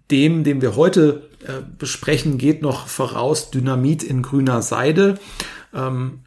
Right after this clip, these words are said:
dann Der Tod im roten Jaguar, das ist der Film, den wir jetzt dann auch noch mal ausführlich, ähm, besprechen werden. Und dem angeschlossen hat sich dann eben auch noch mal Todesschüsse am Broadway neunzehnhundertneunundsechzig, der letzte Jerry Cotton-Film mit George Nader.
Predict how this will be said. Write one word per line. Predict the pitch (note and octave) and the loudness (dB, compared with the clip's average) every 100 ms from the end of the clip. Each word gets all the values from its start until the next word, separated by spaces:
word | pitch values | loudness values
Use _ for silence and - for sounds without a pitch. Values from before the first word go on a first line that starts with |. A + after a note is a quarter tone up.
| - - | -20 -6
dann | C3 B2+ D3 C#3+ - | 0 2 2 0 0
Der | B2 | -2
Tod | - E3+ D#3+ | 0 -2 -2
im | C3 | -2
roten | - D3 - | -2 -2 0
Jaguar, | A#2+ B2+ D#3 C#3+ C#3 | 2 4 4 2 0
das | B2+ A#2 | -2 -4
ist | B2 - | -4 -6
der | B2+ | -4
Film, | C3+ B2 | -2 0
den | A#2 A#2 | 0 0
wir | A2 | 0
jetzt | A#2 A#2 - | 0 -2 -4
dann | A#2+ | -6
auch | A#2 - | -6 -6
noch | A2+ | -4
mal | A#2 A#2 | -2 -2
ausführlich, | - A2 - C#3+ C#3+ C3+ - - - - _ _ - | -2 -4 -2 2 2 0 -6 -18 -20 -20 _ _ -6
ähm, | B2+ A#2+ A2+ G#2+ - _ - | -4 -2 -4 -10 -20 _ -12
besprechen | - - C3 A#2 B2+ A#2+ | -8 -4 -2 0 0 2
werden. | A#2+ B2 B2+ | 2 2 -2
Und | B2 G#2+ | -4 2
dem | B2 B2+ B2+ | 4 4 0
angeschlossen | A#2 C3+ - C3+ B2 A2+ | 0 0 0 0 -2 -2
hat | A#2 - | -4 -4
sich | A2+ | -6
dann | A2+ | -4
eben | - A#2 - | -4 -4 -4
auch | G#2 | -6
noch | A#2 | -4
mal | A2 A2 - - - _ - | -2 -2 -4 -14 -20 _ -4
Todesschüsse | C3+ D#3 D3+ C#3 C#3 C3+ - | 4 4 4 4 2 2 0
am | A#2 G#2+ | -4 -2
Broadway | A2 A#2+ - B2+ A2+ A2 | 2 0 0 0 2 2
neunzehnhundertneunundsechzig, | A2+ A#2 A2+ A2+ G#2 A#2 A2 A2+ A2+ - A2 - | 0 -2 -2 -4 -6 -6 -4 -2 -4 -2 -8 -4
der | A2+ A2+ G#2+ - - - - - | 0 0 0 -6 -18 -20 -20 -2
letzte | C3 C3 - C3 | 0 0 0 0
Jerry | - A2+ A2 | 0 0 -2
Cotton-Film | - B2 B2+ A#2 - G#2+ | -2 -2 -2 -6 -4 -4
mit | G#2+ - | -4 -4
George | A2 G#2 - | -4 -4 -6
Nader. | G2+ - - | -6 -6 -8